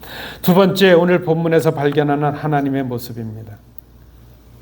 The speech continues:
심판 가운데 울부짖는 모압 때문에 우시는 하나님. 삼십사 절의 말씀은 모압 땅 전체를 덮던 그 울부짖음이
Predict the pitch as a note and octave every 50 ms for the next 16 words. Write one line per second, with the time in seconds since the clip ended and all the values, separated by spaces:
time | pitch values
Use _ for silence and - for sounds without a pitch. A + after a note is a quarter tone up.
0 | - - - - - - - - - - - - - - - - - B3 B3 G#3+
1 | - - F3+ G#3 G#3+ G#3+ G#3+ G#3+ - C#3+ C#3 C3+ C3+ C3+ C3 C3 C3 D3+ D#3+ D3
2 | C3 A#2+ A2 A2 A2 - - - - - - - D#3+ E3 F3+ F#3 F#3+ F3+ G#3 G3
3 | D#3 D3+ D3+ D3 D3 D#3+ F3+ F#3+ F#3 - - - - - C#3+ C3 C3+ C3 B2+ B2+
4 | C3 - - B2 A2+ A2 A2+ A#2+ C#3 D#3+ D#3 B2 G#2+ - - - - - - C3+
5 | B2+ - - A#2+ B2 B2+ C3+ C3+ - B2+ A#2 A2+ A2 G#2+ A2 A2 G#2+ G#2 A2 A2
6 | G#2+ A2 A2 - - - - - - - - - - - - - - - - -
7 | D3 D3+ - - - - - - - - - - - - - - - - - -
8 | - - G#3+ G#3+ G#3+ - G#3+ - - - G3+ G3 G3 G3+ G3 F#3+ F#3+ F#3 E3 D#3
9 | - - F#3+ E3 C#3+ B2 C3 E3 G3+ A3 - - - - _ _ _ _ _ _
10 | _ - D3 D#3+ E3+ F3 F3 F3 - - F#3+ F#3 F#3+ F#3 F#3 - - E3 G3+ G#3+
11 | G#3 - G#3 G#3+ G3 F#3+ F#3+ F3+ E3 D3 C3 - - E3+ E3+ D#3 - - - F3+
12 | E3 D3 C3 A#2+ A2+ A#2 - - G3+ G3+ F3 F#3 F#3+ F3+ E3 G3 F#3 - G3 B2+
13 | A2 B2 C3 D3+ F#3 F#3+ D#3+ B2 G#2+ -